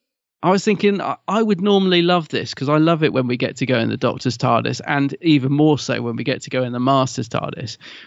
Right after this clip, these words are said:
But I wasn't loving it. It just didn't, A, it didn't look very good. B, it wasn't very exciting.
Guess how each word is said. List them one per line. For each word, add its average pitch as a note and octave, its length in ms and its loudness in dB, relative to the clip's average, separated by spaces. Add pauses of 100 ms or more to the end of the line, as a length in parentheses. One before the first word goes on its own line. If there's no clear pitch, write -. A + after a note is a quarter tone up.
(140)
But D#3 140 2
I - 40 2
wasn't E3 360 2
loving D3 320 -2
it. G2+ 160 -8
It - 60 -10
just - 180 -6
didn't, C#3 360 0 (100)
A, D#3+ 180 4
it A#2 80 -2
didn't C#3 200 -2
look B2+ 200 -4
very A#2 200 -2
good. A2+ 300 -6
B, D3+ 140 4
it C#3 120 2
wasn't C3 260 -6
very B2+ 180 0
exciting. A#2+ 720 -6